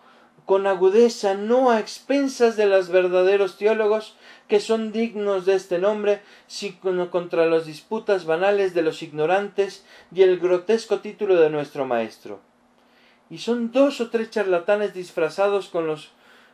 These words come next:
eh, di-, disfrazados con los atavíos propios de los teólogos los que intentan instigar, eh, esta inadver-, ina-, animadversión contra mí,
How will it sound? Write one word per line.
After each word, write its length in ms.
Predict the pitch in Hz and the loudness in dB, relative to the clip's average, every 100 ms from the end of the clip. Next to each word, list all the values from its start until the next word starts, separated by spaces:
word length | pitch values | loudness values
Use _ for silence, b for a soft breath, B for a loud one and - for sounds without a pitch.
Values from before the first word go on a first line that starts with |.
| - | -12
eh, 240 | 147 127 135 | -10 -10 -10
di-, 200 | 147 165 | -12 -8
disfrazados 720 | 151 151 165 156 196 196 190 | -10 -2 -2 0 0 0 -2
con 140 | 190 165 | -4 -4
los 160 | 156 | -4
atavíos 540 | 156 156 160 196 185 180 | -4 -2 0 2 0 0
propios 440 | 175 190 185 165 | -2 0 0 0
de 120 | 156 | 2
los 160 | 156 151 | 0 0
teólogos 500 | 208 214 214 220 - B B 202 | -2 0 -2 -6 -14 B B 0
los 280 | 220 - | 0 0
que 100 | - | -6
intentan 720 | 220 208 - 277 285 269 247 208 | -8 -8 -6 -6 -4 -4 -4 -6
instigar, 800 | 185 - 185 185 180 165 151 - | -8 -8 -6 2 2 2 -4 -12
eh, 260 | 135 156 185 | -10 0 2
esta 340 | 202 - 175 | 2 0 -2
inadver-, 580 | 165 160 147 151 156 139 | 0 -2 0 -2 -2 -6
ina-, 440 | 151 151 127 139 | -6 -8 -8 -6
animadversión 880 | 147 160 156 156 147 151 151 185 196 | -4 -4 -2 -2 -2 -6 -6 -6 -6
contra 400 | 180 160 156 156 | -4 -6 -2 -4
mí, 200 | 170 208 | -4 -8